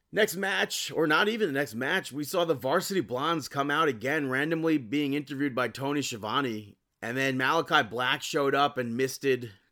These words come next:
Julie in the eyes. I don't understand why the Varsity Blondes were coming back out for an interview. To me, that should have been a backstage segment, but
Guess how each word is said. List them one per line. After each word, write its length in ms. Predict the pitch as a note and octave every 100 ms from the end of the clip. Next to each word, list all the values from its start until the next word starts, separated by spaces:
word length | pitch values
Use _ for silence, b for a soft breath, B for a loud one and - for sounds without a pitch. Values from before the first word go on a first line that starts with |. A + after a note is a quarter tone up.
| _
Julie 420 | G2 B2+ C#3+ C3+
in 120 | A#2 A2
the 120 | G2
eyes. 580 | F#2 B2+ B2+ G2+ - - _ _ -
I 380 | A2+ D3+ F#3
don't 240 | D3 C#3 D3+
understand 460 | D#3 B2+ D#3 D3
why 160 | C#3+ D3+
the 120 | D3
Varsity 380 | B2+ C#3+ D#3+ D#3+
Blondes 380 | B2 C#3+ E3 D3+
were 80 | D3+
coming 240 | D#3+ D3+
back 240 | D#3 D#3+
out 260 | D#3 G3 -
for 100 | C#3
an 80 | D3+
interview. 480 | F3+ F#3+ E3 G#2 - _ _ _ _ _ _ _ _ _ -
To 120 | C#3+
me, 420 | C3 C#3 G3 G3+
that 260 | D#3+ D3+ C#3+
should 140 | D#3+
have 100 | C3+
been 160 | C#3+ C#3
a 60 |
backstage 640 | A#2 B2+ C3 - B2+ A#2+ G#2+
segment, 520 | B2+ A#2 B2 A#2 F2 _ A2+
but 280 | B2 B2